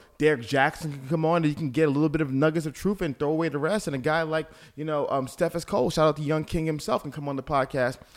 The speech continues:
and you can take what you want or reject what you don't want. But what I've seen is the, is humanity has devolved into extremely tribal camps. And these extremely tribal camps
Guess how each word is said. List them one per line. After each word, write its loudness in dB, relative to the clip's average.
and -2
you -8
can -4
take -4
what -4
you -2
want 0
or -4
reject 0
what -6
you -12
don't 0
want. -2
But 2
what 4
I've 4
seen -4
is -2
the, 0
is 0
humanity -2
has 0
devolved 0
into -4
extremely -4
tribal -2
camps. -6
And 0
these -2
extremely -4
tribal 0
camps -6